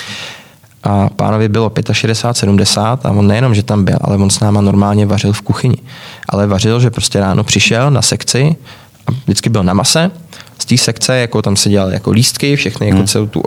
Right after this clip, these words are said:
Speaker 1: celá ta organizace šla z masa, protože tam ta kuchyně byla tak jako trošku neprakticky rozdělená, protože se musela vejít prostě do nějakého prostoru.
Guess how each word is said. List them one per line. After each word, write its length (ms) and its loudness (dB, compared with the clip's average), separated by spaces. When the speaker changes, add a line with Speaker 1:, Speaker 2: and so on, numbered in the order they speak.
Speaker 1:
celá 200 -2
ta 100 -2
organizace 500 0
šla 180 -2
z 60 2
masa, 240 0
protože 140 0
tam 160 -2
ta 80 -2
kuchyně 240 -2
byla 120 0
tak 140 -4
jako 220 -2
trošku 280 -4
neprakticky 520 -2
rozdělená, 420 -2
protože 100 -6
se 120 -2
musela 220 0
vejít 200 0
prostě 180 -8
do 60 0
nějakého 220 -2
prostoru. 400 -2